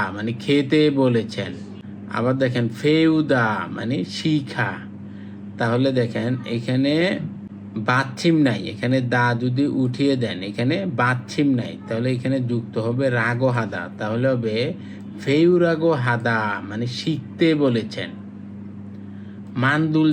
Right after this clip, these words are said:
দা তৈরি করা, এখানে বাচ্ছিম আছে কিন্তু বাচ্ছিমটা হচ্ছে রিউল বাচ্ছিম, তাহলে এখানে শুধু রাগো হাদা যুক্ত হবে। তাহলে হবে মান্দুল লাগো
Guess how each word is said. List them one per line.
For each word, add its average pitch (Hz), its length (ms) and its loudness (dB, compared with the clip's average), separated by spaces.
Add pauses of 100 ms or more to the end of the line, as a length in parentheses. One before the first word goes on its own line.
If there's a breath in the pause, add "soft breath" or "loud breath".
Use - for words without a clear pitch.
(120)
দা 110 120 2 (300)
তৈরি 147 320 6 (100)
করা, 107 180 0 (100)
এখানে 123 220 0 (140)
বাচ্ছিম 120 440 2
আছে 113 220 -2
কিন্তু 110 160 -4 (100)
বাচ্ছিমটা 123 440 -2
হচ্ছে 127 180 -4 (140)
রিউল 147 260 6 (100)
বাচ্ছিম, 98 380 -6 (600 loud breath)
তাহলে 127 220 2 (100)
এখানে 139 300 2 (520 loud breath)
শুধু 127 200 0 (120)
রাগো 123 380 2
হাদা 139 200 4 (100)
যুক্ত 101 220 -4 (100)
হবে। 95 160 -6 (120)
তাহলে 113 280 0
হবে 131 140 2 (140)
মান্দুল 135 440 2 (120)
লাগো 127 380 2